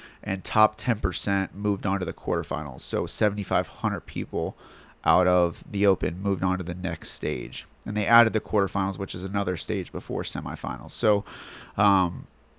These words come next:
the semifinal stage was, or the quarterfinal stage, excuse me, after the Open was seventy-five hundred people from Mexico, Canada, and America. And then from there, it cut down to a hundred twenty people. And that's where, like, the big cut was. So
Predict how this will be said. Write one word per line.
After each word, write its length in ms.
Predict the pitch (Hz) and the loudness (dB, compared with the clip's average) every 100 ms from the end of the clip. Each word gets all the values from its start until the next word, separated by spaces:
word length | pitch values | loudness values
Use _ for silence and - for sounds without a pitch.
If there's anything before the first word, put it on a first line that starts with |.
| - | -2
the 100 | 110 | 0
semifinal 640 | - 117 110 - 107 104 | 2 4 4 4 2 2
stage 600 | - 101 98 98 90 - - | 0 2 4 2 -2 -6 0
was, 320 | 104 98 95 | 4 4 4
or 160 | 104 | 2
the 100 | 101 | 2
quarterfinal 460 | 98 127 113 101 95 | 2 4 4 4 0
stage, 220 | - 92 | -2 -4
excuse 360 | 90 - 107 98 | -6 -4 -2 -2
me, 200 | 98 92 | -2 -2
after 280 | 98 110 104 | -2 -2 0
the 80 | |
Open 160 | 101 - | 0 0
was 120 | 95 | -2
seventy-five 500 | - 104 104 101 95 | 0 0 0 0 0
hundred 220 | - 95 | -2 -6
people 320 | - 92 95 90 | -4 -6 -6 -8
from 260 | - 95 | -6 -6
Mexico, 420 | 90 87 - 101 | -6 -8 -6 -6
Canada, 380 | 95 101 104 101 | -4 -4 -4 -4
and 80 | 95 | -4
America. 500 | 107 117 113 113 104 - - - - - - | 2 2 4 2 2 -2 -18 -18 -20 -10 -4
And 140 | 107 | 0
then 140 | 104 | 0
from 240 | 101 113 107 | 0 -4 2
there, 280 | 110 107 95 | 4 6 4
it 60 | |
cut 200 | - 98 | 2 0
down 160 | 98 92 | 2 0
to 80 | 87 | -2
a 40 | |
hundred 300 | - 101 85 | -2 -4 -4
twenty 220 | - - | -6 -8
people. 400 | - 80 - - - _ _ - - | -8 -10 -8 -10 -14 _ _ -14 -4
And 120 | 110 | -2
that's 180 | 104 - | 0 0
where, 140 | 95 | -2
like, 220 | 85 82 | 0 -4
the 60 | 104 | -4
big 280 | 87 90 80 | -2 -4 -2
cut 240 | - 71 | -4 -2
was. 200 | 69 67 | -2 -2
So 260 | - 110 | 2 2